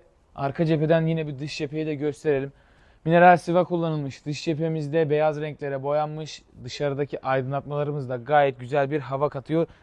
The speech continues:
dış cephemize. Çok güzel ağaçlar, çok güzel bir peyzaj çalışmamız var.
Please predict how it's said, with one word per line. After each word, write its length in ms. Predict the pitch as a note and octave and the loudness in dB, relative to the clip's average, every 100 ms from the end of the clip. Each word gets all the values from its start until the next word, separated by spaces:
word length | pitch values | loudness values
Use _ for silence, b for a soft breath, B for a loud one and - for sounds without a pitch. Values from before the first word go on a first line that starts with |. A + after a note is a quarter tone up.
| _ C#3 | _ 0
dış 180 | D#3 | 0
cephemize. 540 | - D3+ D#3 D#3 C#3+ C3+ b b | 0 2 2 4 4 2 b b
Çok 260 | - E3 C#3+ | 6 6 6
güzel 300 | C#3 D#3+ D#3 b b | 8 8 8 b b
ağaçlar, 540 | - D3 D3+ - D3 C#3 | 10 12 12 10 6 8
çok 260 | D#3+ D#3 | 8 4
güzel 260 | D3+ D3+ D3 | 6 6 6
bir 120 | D3+ | 4
peyzaj 400 | - C#3 B2+ D#3+ | 0 0 4 4
çalışmamız 640 | - E3 D#3 - D#3+ E3 D#3 | 6 4 4 2 0 0 6
var. 180 | E3 | 8